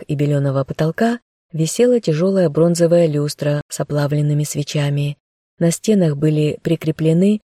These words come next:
светильники-канделябры. Судя по многочисленным застывшим каплям воска, ими пользовались чаще, чем люстрой. Сердце сжалось от жалкого вида просторного пустого помещения.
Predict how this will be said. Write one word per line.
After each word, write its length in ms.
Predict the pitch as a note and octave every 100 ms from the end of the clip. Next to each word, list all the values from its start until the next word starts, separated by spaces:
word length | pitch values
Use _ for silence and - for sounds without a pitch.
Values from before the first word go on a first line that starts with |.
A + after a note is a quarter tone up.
| _
светильники-канделябры. 1800 | - D#3+ D#3+ F#3+ G3 F#3+ F#3 F#3 F#3 - F#3+ F#3 G3 E3 C3+ B2+ B2 A#2+ - _ _ -
Судя 340 | - E3+ D#3
по 80 | D3
многочисленным 840 | D3 D3 D3+ D3+ D3+ - C#3+ C#3+
застывшим 560 | C#3 C#3+ - C#3+ - C#3
каплям 420 | C#3+ C3+ C#3 C3+
воска, 520 | D#3+ A3 - C#3 B2+ - _ _
ими 300 | - D#3+ G3
пользовались 640 | G#3+ E3 D#3 E3+ F3 F#3+ -
чаще, 680 | - C#3+ C3+ - C#3 B2+ -
чем 240 | - C#3+
люстрой. 640 | C#3 C3+ - - C3 B2+ - _ _ _ _ _ _ -
Сердце 520 | - F#3+ D#3 - D3
сжалось 560 | C3+ D3 G3+ E3 C#3+
от 180 | - C#3+
жалкого 540 | C#3+ D#3+ D#3 - C#3+ C#3
вида 420 | E3+ F3+ F#3 F#3 _ -
просторного 800 | D3+ C#3+ - E3+ F#3 F#3 F3+
пустого 520 | F3 E3 - D#3 D3 D3
помещения. 960 | D3+ D3+ D3+ - D3 C#3 C3+ C3+ C3+